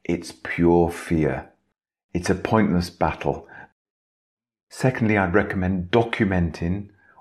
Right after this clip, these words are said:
all of your actions so that this person, the young V P, can't twist you and twist the arguments. You can go back and say what you've agreed on,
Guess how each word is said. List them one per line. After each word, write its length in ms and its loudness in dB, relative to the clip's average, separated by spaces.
all 260 6
of 140 2
your 160 0
actions 680 -6
so 180 -2
that 400 -2
this 140 0
person, 580 -2
the 80 -8
young 220 2
V 140 2
P, 340 -2
can't 380 -2
twist 600 0
you 340 0
and 160 -4
twist 320 2
the 160 2
arguments. 640 0
You 100 4
can 220 0
go 240 6
back 320 0
and 280 -4
say 560 -2
what 220 0
you've 320 -4
agreed 460 2
on, 280 2